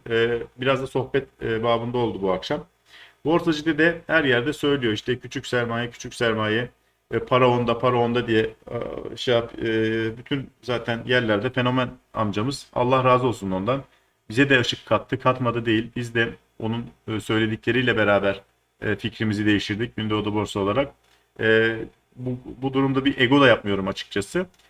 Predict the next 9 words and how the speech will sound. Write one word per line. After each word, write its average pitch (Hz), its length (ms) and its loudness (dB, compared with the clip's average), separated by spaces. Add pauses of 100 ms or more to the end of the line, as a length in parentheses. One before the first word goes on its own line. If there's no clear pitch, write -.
(240)
Şimdi 123 220 -4
doğru 156 280 8
olan 151 360 6
neyse, 170 500 0 (280)
e, 117 340 -2
ne 139 160 -2
derler 110 360 0
yani, 135 340 0 (240)
e, 110 360 -2